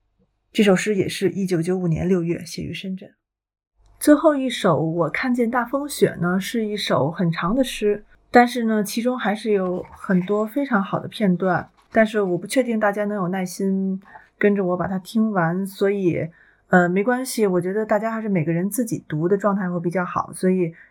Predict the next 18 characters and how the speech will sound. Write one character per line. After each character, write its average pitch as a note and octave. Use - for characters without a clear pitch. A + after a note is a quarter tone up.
如 F#3+
果 G3+
你 E3+
听 G#3+
到 F#3+
不 E3+
耐 F#3+
烦， E3+
随 F#3
时 F#3+
欢 F#3+
迎 F#3
你， F3
呃， -
按 F#3+
下 E3
这 F3+
个 D#3